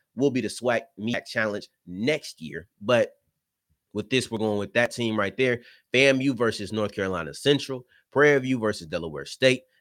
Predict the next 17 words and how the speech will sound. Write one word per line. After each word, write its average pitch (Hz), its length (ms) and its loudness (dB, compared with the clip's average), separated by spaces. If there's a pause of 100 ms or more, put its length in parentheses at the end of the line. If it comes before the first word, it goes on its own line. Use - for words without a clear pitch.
Alabama 117 400 2
A 90 200 -2
and 92 140 -2
M 131 220 2
versus 95 300 -4
Norfolk 131 540 0
State, 131 360 -2 (260)
Alcorn 131 520 4
versus 90 340 -6
Howard, 135 420 0 (160)
and 104 120 -4
then - 100 -4
Alabama 127 460 2
State 120 440 -4
versus 95 320 -6
Morgan 95 380 -6
State. - 340 -12